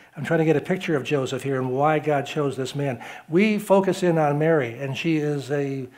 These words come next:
wonderful example of so many things. But don't forget Joseph. He was very special. He did not know her. They did not come together physically, until she had brought forth her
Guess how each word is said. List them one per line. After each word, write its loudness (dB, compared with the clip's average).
wonderful 2
example -2
of -8
so -6
many -2
things. -6
But -12
don't -4
forget -4
Joseph. -4
He -8
was -8
very -6
special. -8
He -8
did 0
not 6
know 8
her. 4
They -10
did -8
not -4
come 2
together 4
physically, 0
until -4
she 2
had 0
brought 2
forth 2
her 0